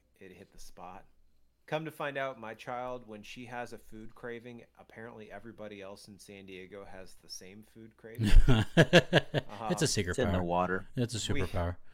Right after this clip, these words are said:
Speaker 1: we ended up, we ended up going to two pizza places 'cause the first one we went to was absolutely packed.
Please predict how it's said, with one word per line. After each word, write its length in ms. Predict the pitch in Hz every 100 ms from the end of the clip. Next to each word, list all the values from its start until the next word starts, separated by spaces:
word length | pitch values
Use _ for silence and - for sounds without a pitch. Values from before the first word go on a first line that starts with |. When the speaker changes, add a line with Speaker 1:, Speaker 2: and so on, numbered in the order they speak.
| - - - -
Speaker 1:
we 200 | 131 143
ended 180 | 160 151
up, 180 | 151 120
we 140 | 131
ended 160 | 135 139 123
up 40 |
going 280 | 120 123 120
to 80 | 101
two 260 | - 127
pizza 320 | 127 131 123 139
places 560 | 135 139 139 147 143
'cause 220 | - 110 92
the 100 | 101
first 340 | - 120 120
one 140 | 127 127
we 100 | 127
went 260 | 127 127 131
to 400 | - 139 139 139 - 101
was 420 | 101 98 95 - - - - - _ - - - _ _ _
absolutely 640 | 135 143 127 - 101 82 82
packed. 540 | - 92 85 -